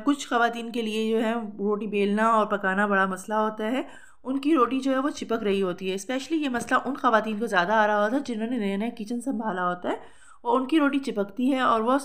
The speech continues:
परेशानी का शिकार होते हैं। इस तरह का जो आटा हम, अ, रोटी और बनाने के लिए इस्तेमाल करते हैं, अगर सूखे आटे को, आटे को अगर तवे के ऊपर डाल दिया जाए और हल्का सा इसको सेक लिया जाए,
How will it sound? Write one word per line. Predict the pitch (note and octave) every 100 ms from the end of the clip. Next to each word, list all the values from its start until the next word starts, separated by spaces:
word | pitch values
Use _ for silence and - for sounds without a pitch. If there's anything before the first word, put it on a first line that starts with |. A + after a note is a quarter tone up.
| - - -
परेशानी | A3 A3+ C4 G#3+ A3+
का | C4
शिकार | B3+ G#3+ G3
होते | F#3+ F#3 G#3
हैं। | G3+ F#3
इस | B3+ -
तरह | C#4+ C#4
का | C#4
जो | C#4
आटा | A#3+ G3+ A3
हम, | B3 B3 C#4 - - -
अ, | G#3+ G#3+
रोटी | G3+ G#3+ A#3+ A#3+ - - A#3
और | A#3+
बनाने | G#3 G3 F#3+
के | G#3+
लिए | A#3+ A#3+
इस्तेमाल | A3 F#3+ F#3
करते | F#3+ G3 G3
हैं, | C#4+
अगर | D#4+ A#3
सूखे | A3+ A3 - D#4
आटे | A#3+ F#3+ G3+
को, | A#3 C#4+ - - -
आटे | D4 F#3+ G3+
को | - C4+ - - - - - - -
अगर | A#3 C#4+ -
तवे | A3+ A#3+
के | B3+
ऊपर | C#4+ G#3+ - A3 D#4 - -
डाल | G3 F#3 F#3
दिया | F#3+ G3+
जाए | A3 A3 D4+
और | D#4+ G3 F#3 G#3+
हल्का | A#3 G3+ B3
सा | B3 A3
इसको | F#3+ G#3 A#3
सेक | - F#3+ F#3+ -
लिया | F#3 F3+
जाए, | F3+ G3